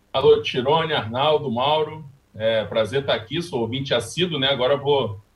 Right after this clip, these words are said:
ouvir aqui o primeiro ouvido, né? Que, que ouve aqui, conferindo o programa já de dentro do programa, né? <laughs> Valeu mesmo aí pelo convite. Cara, a minha questão com essa coisa do Cruzeiro é:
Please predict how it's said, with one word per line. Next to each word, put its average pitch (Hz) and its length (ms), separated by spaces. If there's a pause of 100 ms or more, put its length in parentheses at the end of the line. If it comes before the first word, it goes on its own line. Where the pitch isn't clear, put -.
ouvir 123 360
aqui 151 240
o 147 100
primeiro 143 320
ouvido, 135 420
né? 123 220 (480)
Que, 117 220
que 113 180
ouve 123 320
aqui, 127 220
conferindo 135 500
o - 60
programa 131 480
já 123 160
de 135 100
dentro 139 420
do 110 140
programa, 98 480
né? 98 100 (140)
<laughs> - 180
Valeu 107 320
mesmo 131 220
aí 123 100
pelo 123 220
convite. 123 580 (720)
Cara, 208 220
a 202 40
minha 196 200
questão 208 480
com 196 160
essa 196 200
coisa 185 400
do 175 120
Cruzeiro 165 520
é: 110 300